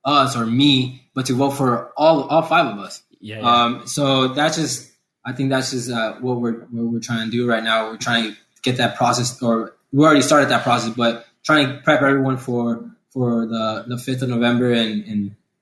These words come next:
Speaker 1: try and get them to, to vote for all five of us throughout. Uh, I think it, I think it's the eighteenth.
Speaker 2: Okay,
Speaker 1: Um,
Speaker 2: so
Speaker 1: yeah.
Speaker 2: and, and, and just for, just so we can get that information out there to players that might be watching this, what do, how do they vote?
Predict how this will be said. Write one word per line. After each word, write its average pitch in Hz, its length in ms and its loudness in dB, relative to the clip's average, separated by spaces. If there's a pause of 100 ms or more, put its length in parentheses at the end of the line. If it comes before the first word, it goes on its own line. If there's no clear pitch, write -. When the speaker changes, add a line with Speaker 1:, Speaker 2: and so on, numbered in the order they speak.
(180)
Speaker 1:
try 117 180 -2
and 107 100 -2
get 117 160 -2
them 113 160 -2
to, 113 360 -2 (320)
to 113 140 0
vote 113 240 0
for 117 280 -2
all 113 160 2
five 113 260 2
of 110 80 -8
us 113 160 -4
throughout. 110 460 -2
Uh, 110 80 -10
I 104 260 2
think 113 200 -6
it, 101 100 -8 (160)
I - 40 -20
think 120 160 -6
it's 110 100 -6
the 110 120 0
eighteenth. 139 460 0 (540)
Speaker 2:
Okay, 110 320 0
Speaker 1:
Um, - 200 -10
Speaker 2:
so 196 140 -6
Speaker 1:
yeah. - 320 -8
Speaker 2:
and, 165 180 -4
and, 160 120 -10 (100)
and 156 300 -4
just 175 320 -4
for, 147 240 -10
just 175 240 -6
so 202 240 0
we 175 120 -2
can 160 140 -6
get 165 200 -4
that 151 140 -4
information 143 400 -8
out 143 140 -6
there 120 100 -10
to 131 120 -10
players 160 480 -2
that 135 120 -4
might 139 220 -4
be 127 80 -8
watching 127 480 -4
this, 104 300 -4 (340)
what 160 380 -4
do, 185 100 0
how 185 240 0
do 214 160 -2
they 185 200 -2
vote? 156 280 -4